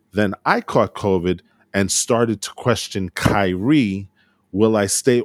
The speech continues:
organic or hurt in this bed for two weeks?" Now, the organic thing mean, saying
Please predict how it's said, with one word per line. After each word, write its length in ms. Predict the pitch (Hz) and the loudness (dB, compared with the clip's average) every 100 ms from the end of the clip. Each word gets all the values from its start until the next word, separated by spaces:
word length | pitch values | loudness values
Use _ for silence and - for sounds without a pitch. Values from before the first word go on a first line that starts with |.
| - | 2
organic 760 | 101 92 82 127 160 110 98 - _ _ _ | 2 2 0 2 2 0 -4 -10 _ _ _
or 200 | 95 95 | -2 -2
hurt 380 | 92 - 120 - | -2 2 2 2
in 140 | 107 | -2
this 160 | 98 90 | -2 -4
bed 260 | - 101 98 | 0 0 0
for 160 | 98 | -4
two 280 | 85 - 104 | -4 -6 -6
weeks?" 640 | 87 90 - - - - - _ _ _ _ _ | -4 -6 -8 -8 -6 -8 -14 _ _ _ _ _
Now, 140 | 92 | -6
the 140 | 90 90 | -2 -2
organic 520 | 85 78 101 104 87 | -2 -2 0 0 -4
thing 440 | - 92 87 85 | -4 -4 -4 -6
mean, 240 | 87 87 90 | -6 -6 -6
saying 420 | - - 87 85 | -8 -6 -6 -6